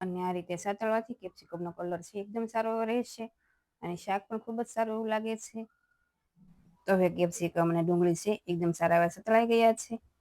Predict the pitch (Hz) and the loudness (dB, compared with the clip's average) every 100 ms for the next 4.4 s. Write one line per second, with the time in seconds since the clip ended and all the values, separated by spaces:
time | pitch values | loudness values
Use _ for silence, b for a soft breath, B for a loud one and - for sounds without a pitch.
0 | _ _ 185 175 175 170 170 165 175 175 | _ _ 0 2 2 2 0 0 -2 0
1 | 175 175 - 208 220 220 220 226 220 _ | 0 0 0 0 4 4 6 2 0 _
2 | _ _ _ - 180 170 170 170 175 180 | _ _ _ 0 2 4 2 4 4 2
3 | - 180 170 170 - 175 - - 170 - | 2 2 2 2 0 -4 -4 -2 0 2
4 | 180 180 175 175 | 2 4 4 2